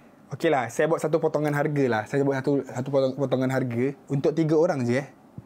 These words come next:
Boleh ke tak boleh tu? Cuba komen dulu, saya nak tengok. Saya buat potongan harga ni sekali je.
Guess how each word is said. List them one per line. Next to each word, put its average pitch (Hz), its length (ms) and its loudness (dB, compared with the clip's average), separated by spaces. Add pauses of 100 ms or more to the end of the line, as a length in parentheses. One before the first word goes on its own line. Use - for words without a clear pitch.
(540)
Boleh 170 260 2
ke 208 80 0
tak 170 140 2
boleh 170 180 4
tu? 147 140 2 (100)
Cuba 175 220 0
komen 156 260 0
dulu, 135 160 4
saya 143 220 0
nak 143 80 -4
tengok. 131 420 0 (1900)
Saya 170 220 0
buat 190 80 4
potongan 185 400 2
harga 180 320 0
ni 160 100 2
sekali 202 460 2
je. 120 140 2